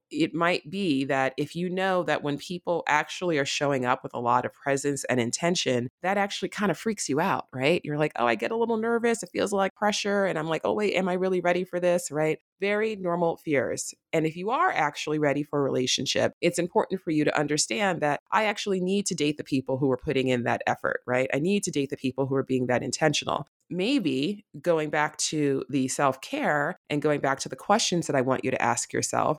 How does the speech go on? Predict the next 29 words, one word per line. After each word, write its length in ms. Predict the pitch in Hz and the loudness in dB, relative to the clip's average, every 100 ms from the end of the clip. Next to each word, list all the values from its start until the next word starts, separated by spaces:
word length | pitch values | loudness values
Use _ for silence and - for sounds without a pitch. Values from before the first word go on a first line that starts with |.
| _ | _
So 400 | - 165 156 143 - | -4 0 0 0 -2
in 80 | 156 | -4
terms 440 | - 180 180 180 | 0 2 2 -2
of 380 | - 147 139 135 - _ | -2 0 2 -2 -6 _
what 240 | 143 160 - | 0 0 2
action 340 | 156 - 156 | 0 0 -2
or 60 | 147 | 0
actions 420 | 139 147 - 147 | 0 -2 0 0
can 200 | - 139 | 0 0
you 80 | 147 | 0
take 280 | 135 165 151 | 2 0 0
to 100 | - | 0
support 480 | 135 135 - 160 - | -2 -2 -2 -2 0
yourself 440 | 143 - 131 127 - | -2 0 0 0 0
in 80 | 135 | -6
feeling 560 | - 254 247 160 131 - | -4 -2 0 0 0 -2
more 220 | 139 127 | 0 0
confident 640 | - 127 120 120 101 101 | 0 -2 0 0 0 -2
or 60 | - | -4
feeling 440 | - 247 240 202 - | -2 0 2 -2 -2
more 320 | 147 135 139 | -2 0 -2
worthy 580 | 131 131 127 123 101 92 | -2 0 0 0 -4 0
or 80 | 147 | -2
feeling 440 | - 208 202 190 135 | 0 0 2 0 -2
more 360 | 135 131 127 - - | 0 0 0 -4 -14
brave 760 | 147 147 151 165 127 123 139 | -8 -2 0 0 -2 -4 -4
to 140 | - 151 | -4 0
be 180 | 143 | 0
more 340 | 139 139 131 | 0 0 0